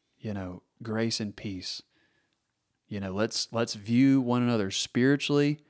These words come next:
Let's try to extend blessings to one another. And, uh, Christ wants to use us, you and me, Robert, and everyone listening, uh, we,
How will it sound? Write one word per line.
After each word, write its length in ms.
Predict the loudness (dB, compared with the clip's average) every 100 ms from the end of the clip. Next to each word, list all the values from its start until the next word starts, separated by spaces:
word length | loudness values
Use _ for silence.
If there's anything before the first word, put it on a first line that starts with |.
| _ _ -4
Let's 180 | -4
try 200 | 0 0
to 180 | 2 0
extend 580 | -4 -6 -2 0 0 -4
blessings 640 | -6 -4 -2 0 0 0
to 100 | 0
one 160 | 0 2
another. 360 | 2 0 0 -4 _ _ _ _ _ -12
And, 300 | -8 -6 -6
uh, 260 | -6 -8 -6
Christ 540 | 0 2 4 2 -2
wants 240 | 0 -2 -2
to 180 | -8 -4
use 500 | 0 4 4 2 0
us, 680 | 2 4 4 0 -6 -6 -8 _ _ _ _ _ _ -6
you 280 | 4 6
and 80 | 6
me, 180 | 6 4
Robert, 440 | 4 4 4 2
and 160 | 0 0
everyone 380 | 2 4 4 2
listening, 440 | 2 0 -2 -4 -8 -20 -20 _ _
uh, 180 | -8 -4
we, 720 | -2 -4 -6 -16 -20 -20 -20